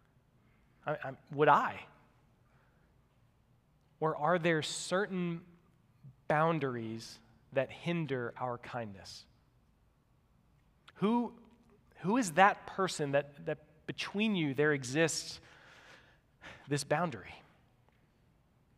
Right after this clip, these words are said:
Perhaps it is the homeless man or woman that you are going to drive by on your way home today. Th-, there's a socioeconomic boundary at least. Would you cross it?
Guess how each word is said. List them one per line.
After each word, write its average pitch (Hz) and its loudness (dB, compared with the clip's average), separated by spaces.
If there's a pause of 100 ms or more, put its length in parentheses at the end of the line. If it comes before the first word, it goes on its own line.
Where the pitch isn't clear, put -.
(420)
Perhaps 190 6
it 220 6
is 190 6 (120)
the 151 4
homeless 180 2
man 147 2 (560)
or 151 2
woman 143 2 (140)
that 139 -4
you 160 -2
are 165 2
going 156 0
to 151 -4
drive 147 4
by 120 2
on 123 -8
your 127 -4
way 135 2
home 120 -6
today. 92 -16 (1400)
Th-, 165 -6
there's 160 4
a 165 2
socioeconomic 170 8
boundary 143 6 (640)
at 139 2
least. 151 -2 (2000)
Would 139 -4
you 160 -6
cross 220 2
it? 104 -10